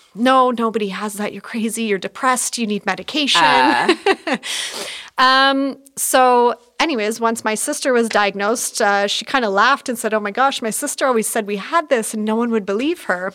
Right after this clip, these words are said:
Speaker 1: So I was diagnosed shortly after. And it really just forced me to pursue a healthier lifestyle.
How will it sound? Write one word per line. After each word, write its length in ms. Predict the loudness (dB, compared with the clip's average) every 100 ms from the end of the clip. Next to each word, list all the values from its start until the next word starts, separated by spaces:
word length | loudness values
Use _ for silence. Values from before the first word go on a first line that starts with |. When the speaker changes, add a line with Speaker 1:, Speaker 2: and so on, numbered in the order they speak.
| _
Speaker 1:
So 200 | -4 0
I 120 | 2
was 240 | 2 -2 0
diagnosed 500 | 2 2 2 0 0
shortly 380 | -2 -2 -2 0
after. 640 | 0 0 -4 -2 -2 -4 _ _ _ _ _ _ -6
And 160 | 0 2
it 100 | 2
really 540 | 2 4 4 2 -2 -6 -14 -20 -18 -2
just 280 | -2 -2
forced 480 | -2 2 4 2 -2
me 540 | 0 0 0 -2 -4 -8 -8 -4
to 480 | -2 0 -2 -4 -8 _ _ _ _ _ _ _
pursue 760 | -2 0 0 -2 0 2 2 2 0
a 60 |
healthier 440 | 0 0 0 -2 -2
lifestyle. 720 | -4 -6 -6 -4 -2 -2 -6